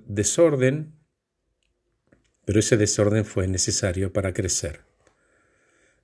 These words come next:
En el orden absoluto no pasa nada, ni hay cosas para corregir. A partir de ahí, elegimos relacionarnos con nosotros desde un nuevo lugar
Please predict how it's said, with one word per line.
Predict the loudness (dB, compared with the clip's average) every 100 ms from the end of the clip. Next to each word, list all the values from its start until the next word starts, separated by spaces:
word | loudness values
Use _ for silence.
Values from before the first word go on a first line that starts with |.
| -2
En | 2
el | 4 4
orden | 4 4 2 0
absoluto | -4 -2 0 0 0 -2 -4 -6 _ _ _
no | -4 -2 0 -2 -4
pasa | -4 -2 0 -2 -2
nada, | -8 -8 -8 -10 -12 _ _
ni | -2 0
hay | 0
cosas | 0 -2 -2 -2
para | -2 -2
corregir. | -2 -6 -8 -12 -18 -20 _ _ _ _ _ _ _ _
A | -6 0
partir | 0 0 -2 -2
de | 2
ahí, | 4 4 2 -2 _ _ _ -6
elegimos | -4 -4 -2 -2 -2 0
relacionarnos | 2 2 0 -2 0 0 0 -4 -4
con | -4 -2
nosotros | -2 -2 -2 -4 -6 -6 -6
desde | -2 -2
un | 0
nuevo | 2 2 4
lugar | 2 2 2 0